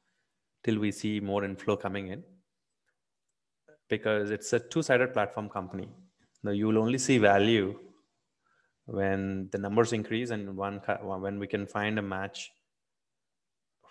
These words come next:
for, for a given person in the, in, in a larger group of people who join in. Um,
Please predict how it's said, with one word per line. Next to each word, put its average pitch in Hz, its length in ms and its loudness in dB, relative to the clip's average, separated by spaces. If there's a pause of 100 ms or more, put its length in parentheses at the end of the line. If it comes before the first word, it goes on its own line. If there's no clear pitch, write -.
(100)
for, 95 200 -2
for 98 200 0
a 95 80 2
given 95 240 -4
person 127 480 -4 (120)
in 98 100 -8
the, 98 220 0
in, 95 340 -4
in 101 120 0
a 101 40 4
larger 101 280 6
group 107 220 2
of - 100 -2
people 113 220 2
who 104 120 2
join 92 300 4
in. 90 160 -4 (1300)
Um, 85 480 -12